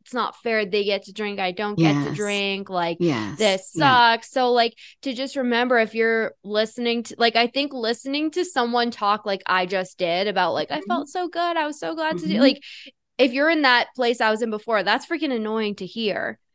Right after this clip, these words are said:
Speaker 2: Right,
Speaker 1: So it's
Speaker 2: right.
Speaker 1: important to remember that, like, it, sometimes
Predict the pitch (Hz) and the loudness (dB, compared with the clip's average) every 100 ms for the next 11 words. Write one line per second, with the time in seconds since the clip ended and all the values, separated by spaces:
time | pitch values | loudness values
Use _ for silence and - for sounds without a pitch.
0 | - 165 151 262 277 294 302 294 277 254 | 0 2 4 6 6 6 4 4 4 4
1 | 285 294 262 240 240 247 247 233 214 190 | 2 2 2 2 2 2 2 2 4 2
2 | 170 196 190 190 - _ _ - - - | 2 -2 -2 -6 -14 _ _ -20 -16 -12
3 | - 175 - 269 247 233 233 | -10 -10 -4 4 8 8 8